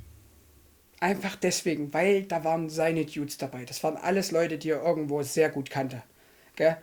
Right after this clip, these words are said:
Es war authentischer, das jetzt war irgendwie anders, trotzdem gut. Ähm, es gab zwischendurch Folgen, die echt nicht so mega krass waren, die jetzt nicht so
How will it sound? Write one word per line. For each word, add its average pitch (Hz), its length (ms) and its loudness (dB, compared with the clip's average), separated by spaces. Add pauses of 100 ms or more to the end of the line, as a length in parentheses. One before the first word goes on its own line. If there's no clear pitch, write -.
(260)
Es - 140 -6
war 160 100 8
authentischer, 208 680 4
das 185 200 0
jetzt 175 220 -2
war 170 180 6
irgendwie 175 520 0 (240)
anders, 277 420 6 (420)
trotzdem 180 420 0
gut. 294 420 2 (600)
Ähm, 190 680 4
es 170 140 -6
gab 214 180 4
zwischendurch 202 360 0
Folgen, 208 500 4 (220)
die 175 120 -4
echt - 380 0 (260)
nicht 196 180 2
so 196 80 4
mega 185 260 6
krass 233 260 0
waren, 254 180 8
die 226 60 2
jetzt 190 220 0
nicht 196 140 0
so 196 120 2